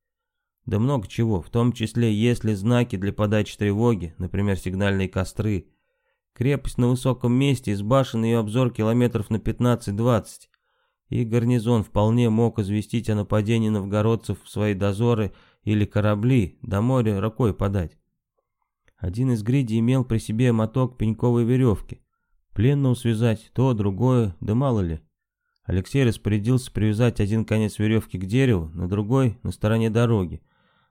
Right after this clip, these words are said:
а другой перекинуть через толстую ветку, но не натягивать. Саму же верёвку, лежащую на дороге, присыпать листвой или пылью.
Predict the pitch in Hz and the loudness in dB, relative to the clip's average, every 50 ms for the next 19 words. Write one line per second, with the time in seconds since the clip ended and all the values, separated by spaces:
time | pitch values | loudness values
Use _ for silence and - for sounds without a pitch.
0 | _ _ - - 98 98 117 123 123 156 160 139 - 131 123 123 120 - 143 147 | _ _ -4 -4 -2 0 -2 -2 0 2 0 2 2 2 2 2 2 2 0 0
1 | 143 131 - 123 110 110 107 - - 135 131 131 - 143 139 135 135 127 101 - | 0 0 0 0 -2 -2 -2 -2 -2 -2 -2 -2 -2 -2 0 2 4 2 2 2
2 | - - - - - - 95 101 110 113 117 123 120 117 - - 127 107 87 82 | -2 -12 -20 -18 -10 -6 -4 -2 -2 0 0 0 -2 -2 -2 -2 -2 -2 -2 -4
3 | 80 76 - _ _ _ _ _ _ _ _ _ _ _ _ - - 92 101 110 | -8 -10 -12 _ _ _ _ _ _ _ _ _ _ _ _ -6 -2 0 2 2
4 | 110 98 98 98 104 104 117 131 127 123 - - 104 104 98 104 113 110 98 - | 2 0 2 0 2 2 4 2 2 0 0 0 0 0 2 2 2 0 0 -2
5 | - 101 101 104 110 110 107 104 90 80 82 - 95 98 95 - 131 135 123 123 | -2 -2 0 2 2 2 2 0 -2 -4 -6 -4 -4 -4 -2 -2 -2 -2 -2 -2
6 | 110 - 104 104 101 - - 127 127 131 131 120 110 107 110 - - 123 113 95 | -4 -2 -2 -2 -2 -2 -4 -2 0 2 2 2 2 0 0 0 2 2 2 2
7 | 82 80 78 - | 0 -2 -6 -8